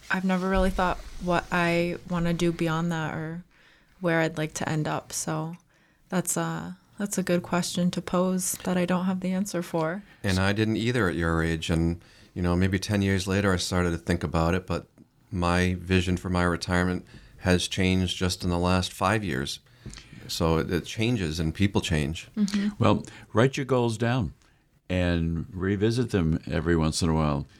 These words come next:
Speaker 3: Goals do change. I'm reading a book right now. I just started. Um, I don't have it with me, and I can't remember the name of the author. It's called, um, From Strength to Strength. And basically, it's a gentleman who worked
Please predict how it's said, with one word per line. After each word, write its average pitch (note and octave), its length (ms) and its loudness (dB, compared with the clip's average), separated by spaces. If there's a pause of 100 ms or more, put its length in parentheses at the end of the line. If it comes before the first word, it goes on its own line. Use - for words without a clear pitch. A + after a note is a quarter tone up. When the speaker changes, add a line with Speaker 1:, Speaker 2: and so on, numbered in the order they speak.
(300)
Speaker 3:
Goals F2+ 300 2
do A#2 180 2
change. C2+ 380 0
I'm E2 120 2
reading A2 220 0
a F#2 40 2
book G#2+ 240 0
right D#2+ 160 2
now. D#2+ 100 2
I E2 80 4
just - 200 0
started. F#2+ 500 0 (360)
Um, D#2 340 2
I F#2+ 100 0
don't G2 180 0
have F#2+ 200 2
it E2 80 -2
with F#2+ 200 2
me, F#2 100 2
and E2+ 80 2
I E2 60 2
can't F2 220 2
remember F2 220 2
the E2 100 -4
name F2+ 180 2
of F2 80 2
the F2 120 0
author. E2+ 300 2
It's D#2 140 0
called, E2+ 300 2 (520)
um, D#2 400 0 (560)
From E2+ 220 0
Strength G2+ 600 -2
to - 140 2
Strength. F2 560 0 (840)
And F2 640 0
basically, A#2 440 2
it's F2+ 140 0
a F2 40 -6
gentleman F#2+ 420 2
who F#2 120 2
worked F2 420 -2